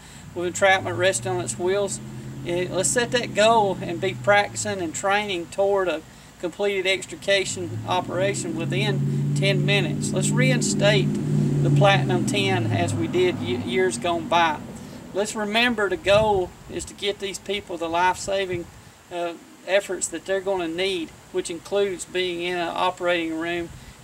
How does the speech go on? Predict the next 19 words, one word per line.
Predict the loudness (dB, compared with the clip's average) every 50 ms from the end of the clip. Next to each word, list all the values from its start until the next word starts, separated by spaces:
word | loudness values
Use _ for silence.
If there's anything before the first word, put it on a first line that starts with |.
| -10 -4
during | -2 0 0 0 0
that | -2 -4 -2 -2
golden | 0 0 0 0 -2 -4 -2
hour. | -2 -2 -2 -2 -4 -6 -8 -10 -14 -20 -20 -20 -20 -20 -20 -20 -20 -20 -20 -18 -12
Let's | -10 -8 -8 -6 -2
work | -2 -2 -2 -2
on | -4 -4
our | -2 -2
skill | -4 -4 -4 -4 -2 -2 -2
sets. | -2 -2 -4 -4 -6 -8 -10 -12 -12
Let's | -10 -8 -6
make | -4 -4 -4 -4
sure | -4 -4 -2 -4 -4 -4 -6 -8 -12 -18 -14 -10
that | -6 -6 -6 -6
we've | -6 -8 -8 -4
got | -2 0 0 0 -2
the | -4
proper | -4 0 2 4 4 2 0 -2 -6
equipment | -6 -4 -2 -2 -2 -2 -2 -6 -8 -8